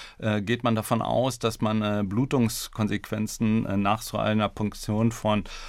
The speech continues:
von hundert bei jedem hundertsten oder zweihundertsten Patienten hat, sodass man dann, äh, noch nachbehandeln muss. Äh, bei einem Nashorn, äh, sind die Blutgefäße, die neben dem Eierstock liegen, so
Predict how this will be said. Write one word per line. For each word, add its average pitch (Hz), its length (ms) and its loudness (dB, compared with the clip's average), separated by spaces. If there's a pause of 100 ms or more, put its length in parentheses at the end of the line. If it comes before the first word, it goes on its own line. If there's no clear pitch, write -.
(420)
von 90 280 -4
hundert 113 520 4
bei 107 120 6
jedem 101 340 2
hundertsten 110 400 4
oder 101 120 2
zweihundertsten 98 680 0 (200)
Patienten 98 560 0
hat, 90 160 -2
sodass 95 300 -2
man 92 140 0
dann, 95 320 2
äh, 95 260 -2
noch 95 320 -2
nachbehandeln 90 680 2
muss. - 280 -12 (500)
Äh, 107 240 2
bei 107 460 4
einem 107 240 4
Nashorn, 147 720 0
äh, 123 340 0
sind 117 220 2
die 117 40 4
Blutgefäße, 127 680 0
die 120 180 0
neben 120 300 6
dem 110 160 2
Eierstock 120 480 -2
liegen, 117 260 2
so 104 340 0